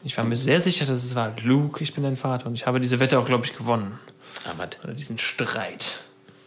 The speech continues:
Speaker 1: Zu Recht. Zu Recht.
Speaker 2: Ja, ist auch so geil, ey. Boah, ich hab mir heute irgendwie überlegt, so, äh,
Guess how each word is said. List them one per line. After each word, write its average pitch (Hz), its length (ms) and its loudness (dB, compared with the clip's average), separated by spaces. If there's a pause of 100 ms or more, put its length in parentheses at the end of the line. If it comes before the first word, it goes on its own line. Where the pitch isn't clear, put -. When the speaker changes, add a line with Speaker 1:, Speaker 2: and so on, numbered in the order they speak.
(440)
Speaker 1:
Zu - 180 -8
Recht. - 520 -2 (1000)
Zu - 40 -14
Recht. - 340 -6 (420)
Speaker 2:
Ja, - 100 -6
ist - 120 -4
auch - 100 -8
so 98 100 -4
geil, 87 300 -4
ey. 92 120 0
Boah, 90 160 0
ich 92 100 0
hab 110 80 -2
mir 104 100 0
heute 101 200 0
irgendwie 101 380 0
überlegt, 104 680 0 (2250)
so, 95 680 -6
äh, - 40 -18